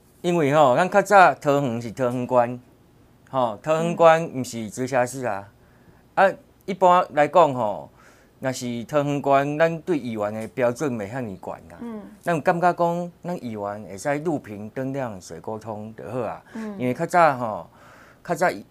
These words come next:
Speaker 1: 一个桃园市吼是农业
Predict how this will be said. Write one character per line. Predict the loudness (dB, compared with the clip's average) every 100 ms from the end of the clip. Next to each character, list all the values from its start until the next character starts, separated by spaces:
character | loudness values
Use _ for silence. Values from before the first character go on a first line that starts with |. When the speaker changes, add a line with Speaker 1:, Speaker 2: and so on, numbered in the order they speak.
| _ _ _
Speaker 1:
一 | -2
个 | 2 4 2 -2 _ _ -6
桃 | 2 2
园 | 2 -2
市 | -4 -4
吼 | -4 -6 -8
是 | -14 -12 -8
农 | -6 -4
业 | -4